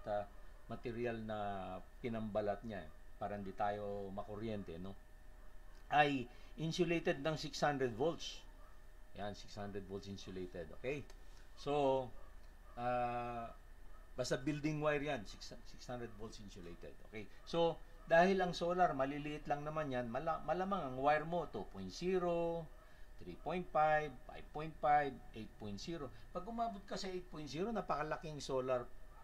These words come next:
solar inverter na yan or solar system na yan. Kasi kung pambahay lang, maliit lang eh.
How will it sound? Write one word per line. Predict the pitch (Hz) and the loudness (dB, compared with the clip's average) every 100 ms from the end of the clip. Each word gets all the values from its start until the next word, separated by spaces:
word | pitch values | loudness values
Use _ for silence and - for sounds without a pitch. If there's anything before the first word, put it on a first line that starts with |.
| - - - | -14 -14 -10
solar | - 135 131 120 | -4 2 2 2
inverter | 110 104 110 98 104 101 | -2 -2 -4 -4 -6 -4
na | 147 | -6
yan | 127 | -6
or | 107 | -8
solar | - 110 110 101 | -8 -8 -6 -6
system | - 101 - 101 98 | -6 -8 -4 -4 -2
na | 143 | -4
yan. | 117 | -2
Kasi | 143 208 | -4 -2
kung | 208 196 | -4 -2
pambahay | 185 170 165 165 156 | -2 2 2 2 -2
lang, | 185 190 | -4 -4
maliit | 131 117 - | -4 -4 -4
lang | 185 170 | -6 -6
eh. | 90 | -10